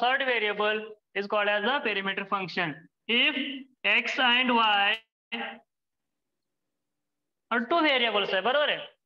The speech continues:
X and y हा दोन व्हेरिएबल आहे. हा दोन्ही व्हेरिएबल expressed in terms of third variable, that is, थर्ड व्हेरिएबल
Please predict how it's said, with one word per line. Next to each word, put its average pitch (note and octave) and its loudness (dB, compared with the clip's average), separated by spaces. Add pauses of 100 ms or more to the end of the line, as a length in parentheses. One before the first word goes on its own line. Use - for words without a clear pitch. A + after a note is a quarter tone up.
(160)
X A3+ -2
and B3 2
y B3 4
हा B3+ 2 (100)
दोन B3 0
व्हेरिएबल B3 0
आहे. C4+ 0 (300)
हा G3 -2 (100)
दोन्ही A#3 2
व्हेरिएबल B3+ 2 (420)
expressed C4 -2
in B3 -4
terms B3+ 0
of C4 -4
third C4+ 0
variable, G#3 -2 (420)
that G3+ 2
is, C#4+ 2 (1040)
थर्ड C4+ 2
व्हेरिएबल B3+ 2